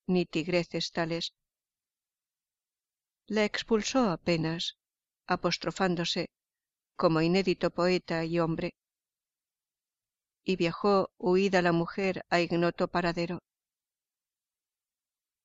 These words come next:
Todo aplaudió y reprobó el pueblo,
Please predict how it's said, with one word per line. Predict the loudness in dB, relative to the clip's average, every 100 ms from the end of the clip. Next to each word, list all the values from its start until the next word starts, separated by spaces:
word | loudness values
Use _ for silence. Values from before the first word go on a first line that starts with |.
| _ _ _ _
Todo | 4 6 6
aplaudió | 4 2 2 4 4 4 2
y | 2
reprobó | 0 0 0 2
el | 2
pueblo, | 2 -2 0 -4 -8